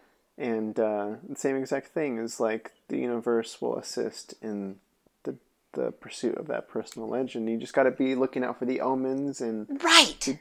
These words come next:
Speaker 1: be present and aware and looking for those things.
Speaker 2: And here's the thing.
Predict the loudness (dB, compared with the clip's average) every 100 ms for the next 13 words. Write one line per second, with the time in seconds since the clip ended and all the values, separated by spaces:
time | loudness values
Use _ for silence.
0 | 0 -2 2 2 2 0 -4 -4 -2 -2
1 | -2 0 2 2 0 -2 -2 -6 -4 -4
2 | -2 -4 -4 0 0 0 -4 -6 0 4
3 | 4 4 0 -2 -4 2 6 6 2